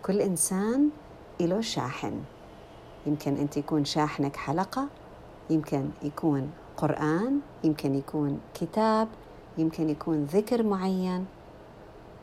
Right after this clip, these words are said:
أيًا كان الشاحن تبعك، احرصي لما تحطي شاحن التليفون إنك تتذكري إنه كمان أرواحنا بدها شاحن، ما تستغني عنه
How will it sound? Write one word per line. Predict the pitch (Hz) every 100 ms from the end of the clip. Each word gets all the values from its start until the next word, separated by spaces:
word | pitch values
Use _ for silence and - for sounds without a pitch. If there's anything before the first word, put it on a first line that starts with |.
| - 220
أيًا | 247 226 214 196 190
كان | 196 175 147
الشاحن | 147 - 190 196 - 196
تبعك، | 185 170 160 156 170 - - - - - -
احرصي | 226 - 208 185 165 147
لما | 143 143
تحطي | - 233 - -
شاحن | 156 214 214 208
التليفون | 214 208 208 202 - 220 269 330 330 - - - - 180
إنك | 165 156 151
تتذكري | 151 143 185 190 165 156
إنه | 151 160 151
كمان | 147 160 196 208
أرواحنا | 160 151 156 160 170 151
بدها | 139 156 151
شاحن، | - 170 175 233 262 285 - - - - -
ما | 165 160 185 214 226
تستغني | 220 - - 175 165 160 160
عنه | 143 160 151 147 151